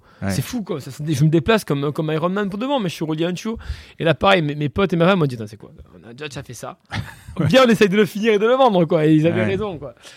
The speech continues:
Speaker 2: Donc, j'ai mis ça de côté, j'ai essayé de gagner de l'argent avec. Et un an après, quoi, un an après, je me suis dit, bah, je vais faire mon, mon système, euh, autonome.
Speaker 1: D'accord.
Speaker 2: Donc, au début, je me suis dit, bah,
Speaker 1: Donc
Speaker 2: je
Speaker 1: là, on
Speaker 2: sais
Speaker 1: parle du flyboard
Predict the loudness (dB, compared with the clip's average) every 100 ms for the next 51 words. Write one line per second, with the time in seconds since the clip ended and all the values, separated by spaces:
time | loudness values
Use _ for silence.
0 | -20 _ -14 -10 -10 -8 -10 -4 -4 -2
1 | -2 0 -2 -4 -4 -4 -2 -2 -2 0
2 | 2 2 0 -4 -20 -20 -16 -2 -2 2
3 | 2 2 2 0 -2 -4 -4 0 0 0
4 | 0 2 2 2 -4 -4 -4 -4 -4 -6
5 | -6 -6 -6 -6 -8 -10 -8 -8 -6 -2
6 | 0 0 -2 -2 -4 -4 -8 -14 -8 -6
7 | -4 -2 0 2 2 2 0 -2 -4 -8
8 | -8 -8 -8 -6 0 2 4 2 0 0
9 | 0 4 4 2